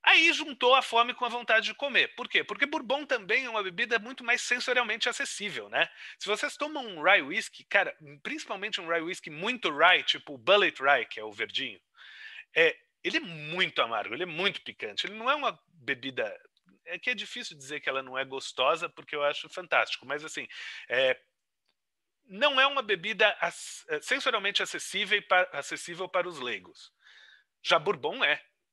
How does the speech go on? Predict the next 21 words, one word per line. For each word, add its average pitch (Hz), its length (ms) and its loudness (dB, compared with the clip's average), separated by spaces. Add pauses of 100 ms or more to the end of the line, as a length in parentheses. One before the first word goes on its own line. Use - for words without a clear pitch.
(460)
Bourbon 214 300 -2
é 311 60 0
doce, 165 540 -2
né? 160 180 2
Bourbon 135 300 -8
é 262 40 -4
fácil, - 480 2
tem 135 80 0
aquele 156 220 -6
caramelo, 151 480 2
baunilha, 127 440 -4
mel, 139 340 0
tem 156 160 -10
tudo 240 200 -12
de 226 100 -8
bom, 156 300 -4
né? 175 220 -4
É 170 100 -2
quase 233 200 -6
uma 247 100 -10
sobremesa. 139 600 -8